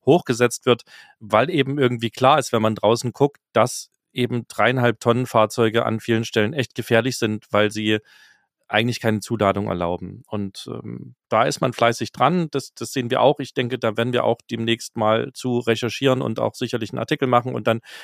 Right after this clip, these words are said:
werden wir dazu auch einen Podcast machen. Da werden wir uns des Themas annehmen. Wahrscheinlich nicht heute und nicht morgen, weil wir ein paar andere Dinge gerade auf dem Schirm haben, die uns gerade wichtiger sind. Ansonsten, ja, Geschwindigkeit ist ein Thema. Da muss man einfach gucken.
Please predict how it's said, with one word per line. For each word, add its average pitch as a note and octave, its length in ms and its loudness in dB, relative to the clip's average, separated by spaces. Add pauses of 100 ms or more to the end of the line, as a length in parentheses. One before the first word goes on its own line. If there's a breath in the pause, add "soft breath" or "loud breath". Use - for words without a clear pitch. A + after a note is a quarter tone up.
(120)
werden B2+ 160 2
wir A2+ 80 4
dazu A2 280 4
auch G#2+ 100 0
einen A2 100 -8
Podcast - 440 -2
machen. C#3+ 320 2
Da A#2 180 2 (180)
werden A#2 300 -2
wir B2+ 60 0
uns A#2 100 -4
des A2+ 120 -12
Themas A2 300 -4
annehmen. D#3+ 520 0 (840 loud breath)
Wahrscheinlich D3+ 500 2
nicht D3 140 2
heute D3 200 6
und C3+ 60 2
nicht B2 160 -2
morgen, D#3+ 500 4
weil B2+ 160 2
wir C3 100 2
ein B2+ 120 -2
paar A#2+ 160 2
andere C#3+ 200 0
Dinge C3 260 -2
gerade B2 460 4
auf A#2 140 -2
dem B2+ 80 -8
Schirm B2 220 -2
haben, A2+ 200 2
die A#2+ 160 -8
uns C#3 280 -2
gerade A2 260 4
wichtiger C#3 400 -2
sind. C3+ 320 -4 (920)
Ansonsten, C3 500 2
ja, B2 280 6
Geschwindigkeit C#3 680 0
ist B2+ 120 -6
ein B2+ 100 -4
Thema. B2 360 4
Da A2+ 140 2
muss A#2+ 180 -4
man A#2+ 100 -2
einfach A2+ 240 -4
gucken. B2+ 340 -2